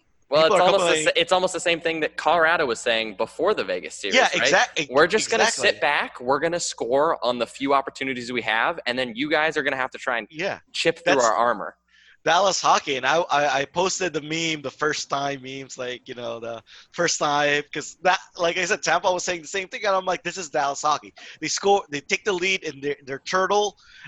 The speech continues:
Speaker 2: and you're gonna look, you're gonna get all the stats you want, but it's not gonna matter because you're not gonna allow any goals.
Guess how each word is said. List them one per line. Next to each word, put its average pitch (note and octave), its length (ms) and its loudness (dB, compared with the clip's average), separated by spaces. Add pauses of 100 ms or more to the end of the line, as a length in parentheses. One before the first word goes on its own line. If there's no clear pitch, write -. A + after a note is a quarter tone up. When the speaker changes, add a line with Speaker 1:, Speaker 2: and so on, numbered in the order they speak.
Speaker 2:
and D3 100 0
you're F3 160 0
gonna A3 180 0
look, G3 240 0
you're D3 160 -12
gonna G3 160 -8
get G3 140 -2
all E3+ 120 0
the C3+ 60 -12
stats - 640 -6
you F3 160 -8
want, F#3+ 380 0
but C#3+ 240 -6
it's - 200 -12
not D#3 180 0
gonna C#3+ 120 -12
matter C3 280 -6
because G#2+ 200 -18
you're A#2+ 120 -14
not C3 140 -8
gonna B2+ 140 -12
allow B2 220 -6
any A#2 140 -18
goals. - 520 -10